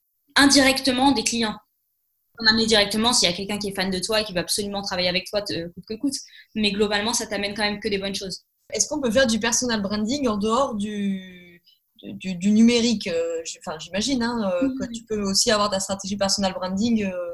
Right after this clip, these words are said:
Speaker 2: pour ton réseau
Speaker 1: D'ailleurs.
Speaker 2: social.
Speaker 1: Ouais, moi d'ailleurs, je pense qu'une vraie stratégie de personal branding, c'est une bonne question. C'est une vraie stratégie de personal branding qui est puissante. Elle est pas juste en ligne.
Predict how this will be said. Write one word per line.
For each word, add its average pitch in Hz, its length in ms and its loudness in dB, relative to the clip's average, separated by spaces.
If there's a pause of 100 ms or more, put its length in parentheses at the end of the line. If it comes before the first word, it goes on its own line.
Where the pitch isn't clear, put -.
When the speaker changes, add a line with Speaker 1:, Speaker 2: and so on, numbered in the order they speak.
(280)
Speaker 2:
pour 190 100 -6
ton 196 120 -6
réseau 196 160 0
Speaker 1:
D'ailleurs. 214 120 -2
Speaker 2:
social. 247 100 -16 (500)
Speaker 1:
Ouais, 247 180 6 (160)
moi 247 200 2
d'ailleurs, 285 240 6
je - 100 4
pense 302 180 4
qu'une 226 220 0 (160)
vraie 247 400 2
stratégie 240 640 -4
de 208 100 -4
personal 214 380 -2
branding, 220 280 -2
c'est 226 120 -4
une 208 80 -6
bonne 226 100 -6
question. 240 240 -2 (260)
C'est 202 120 -6
une 214 40 -2
vraie 240 140 2
stratégie 262 460 0
de 214 240 -2
personal 233 400 -4
branding 233 340 0
qui 240 120 -4
est - 40 -6
puissante. 277 480 0
Elle 214 140 0
est 220 100 -2
pas 262 140 2
juste 254 240 0
en 240 40 -2
ligne. 240 280 0